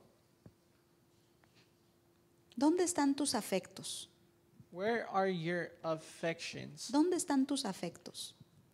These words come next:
Speaker 1: Tus decisiones siempre se mueven por donde están tus afectos.
Speaker 2: Your decisions are always moved by where your affections are.
Speaker 1: Por eso es fácil moverte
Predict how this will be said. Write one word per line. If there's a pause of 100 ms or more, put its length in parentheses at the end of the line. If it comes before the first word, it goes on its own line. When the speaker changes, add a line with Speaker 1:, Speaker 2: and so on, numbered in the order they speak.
(2000)
Speaker 1:
Tus
decisiones (240)
siempre (640)
se
mueven
por
donde
están
tus
afectos. (320)
Speaker 2:
Your
decisions
are
always
moved (100)
by
where
your
affections
are. (720)
Speaker 1:
Por
eso
es
fácil
moverte